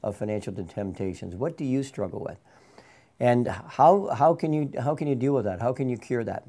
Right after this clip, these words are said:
First Corinthians ten thirteen has the answer. "No temptation has seized you except what is common to man.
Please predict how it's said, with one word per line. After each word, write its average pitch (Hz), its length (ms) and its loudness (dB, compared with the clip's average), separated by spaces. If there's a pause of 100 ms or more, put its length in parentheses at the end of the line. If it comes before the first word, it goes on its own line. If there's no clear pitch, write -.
(120)
First 190 260 -2
Corinthians 139 400 -2
ten 135 240 -2
thirteen 139 440 0
has 110 200 -2
the 104 120 -2
answer. 110 420 -4 (460)
"No 180 200 6
temptation 135 640 2
has 107 200 -2
seized 139 280 2
you 107 120 0
except 101 420 -2
what 107 120 0
is 95 100 -6
common 107 340 -2
to 92 60 -4
man. 98 440 -4